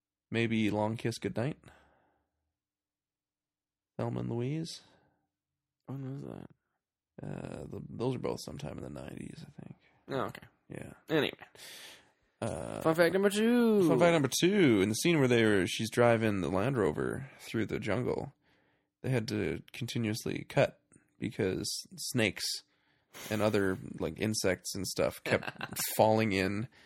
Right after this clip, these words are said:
Speaker 1: to the car 'cause it's like a convertible.
Speaker 2: <laughs>
Speaker 1: It's like a convertible Land Rover, and just, like, she'd be driving through the bush, all of a sudden a snake would just land in her lap, and she
Speaker 2: Hmm.
Speaker 1: apparently she did not like it.
Speaker 2: Hmm, no kidding.
Speaker 1: Yeah.
Speaker 2: Oh,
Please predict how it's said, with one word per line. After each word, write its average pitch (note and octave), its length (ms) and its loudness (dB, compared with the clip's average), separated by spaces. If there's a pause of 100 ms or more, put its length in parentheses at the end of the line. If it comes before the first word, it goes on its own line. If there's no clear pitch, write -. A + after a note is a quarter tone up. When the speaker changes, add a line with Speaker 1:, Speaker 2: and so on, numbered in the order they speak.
(680)
Speaker 1:
to A#2 80 0
the G#2 100 0
car G2+ 300 6
'cause A#2 180 0
it's - 200 2
like C#3 160 8
a C3 60 6
convertible. A2 960 6
Speaker 2:
<laughs> F3 40 8 (720)
Speaker 1:
It's - 80 -8
like A#2+ 100 4
a A2 60 2
convertible A2 680 4
Land G#2+ 280 4
Rover, F2 360 2
and G#2 140 -2
just, G#2 220 -2
like, F#2+ 160 0
she'd A2+ 100 -6
be G#2 60 -6
driving G2 320 2
through G#2 160 -10
the G#2 60 -8
bush, G#2 320 2
all G2 80 2
of G#2+ 60 0
a A2+ 40 -6
sudden G2 160 -2
a G2 60 -2
snake - 420 -2
would G2+ 80 -2
just G#2+ 160 -6
land G#2+ 240 -4
in G2+ 80 -4
her A#2 140 -4
lap, - 340 -4
and - 160 -10
she - 140 -10
Speaker 2:
Hmm. C#4+ 480 -10 (360)
Speaker 1:
apparently - 220 -4
she - 140 -8
did - 240 -10
not G#1 200 -8
like G1+ 220 -12
it. - 80 -14 (480)
Speaker 2:
Hmm, A3 380 -6
no G#3+ 120 -4
kidding. G3+ 440 -4 (120)
Speaker 1:
Yeah. C#3 220 0
Speaker 2:
Oh, C3+ 420 2